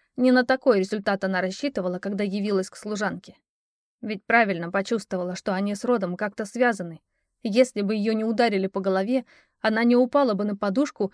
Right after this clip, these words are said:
и не макнулась бы лицом в паутину собственной порчи. «Рябая», мысленно повторил за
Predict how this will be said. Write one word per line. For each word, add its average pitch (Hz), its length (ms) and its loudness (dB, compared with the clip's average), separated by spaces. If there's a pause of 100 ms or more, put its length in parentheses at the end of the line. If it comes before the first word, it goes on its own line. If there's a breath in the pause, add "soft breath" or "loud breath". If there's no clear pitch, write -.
(180 soft breath)
и 254 100 0
не 247 140 6
макнулась 247 560 4
бы 196 120 0
лицом 220 380 0
в - 100 -14
паутину 214 520 -2
собственной 196 540 -6
порчи. 190 440 -8 (1700)
«Рябая», 165 640 -6 (560)
мысленно 185 580 -4
повторил 190 460 -2
за 185 160 -4